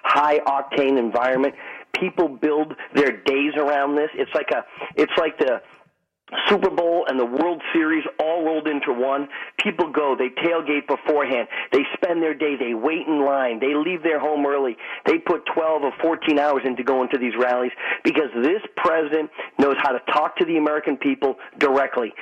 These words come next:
bypassing the mainstream media. And the responses, whether it was in Pennsylvania last night,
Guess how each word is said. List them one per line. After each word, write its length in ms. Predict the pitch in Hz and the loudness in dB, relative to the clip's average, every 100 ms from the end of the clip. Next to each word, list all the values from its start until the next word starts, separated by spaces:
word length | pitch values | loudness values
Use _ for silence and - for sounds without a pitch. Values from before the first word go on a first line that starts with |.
| - - | -16 -10
bypassing 840 | 123 135 165 180 160 160 160 165 | 2 4 4 2 2 0 0 2
the 60 | 147 | 2
mainstream 600 | 135 147 147 - 151 139 | 2 0 -2 0 0 2
media. 320 | 143 143 151 - - - | 2 0 -2 -8 -12 0
And 220 | 156 160 | 4 4
the 60 | 151 | 2
responses, 800 | 151 143 - - 180 175 143 113 | 0 -2 -4 -2 0 -2 -4 -2
whether 260 | 117 135 135 | 0 2 0
it 60 | |
was 100 | 123 113 | 0 -2
in 100 | 101 | -2
Pennsylvania 600 | - 175 180 170 175 170 | 0 0 0 0 2 2
last 300 | 160 156 170 | 0 -2 -2
night, 260 | 151 156 | -2 -2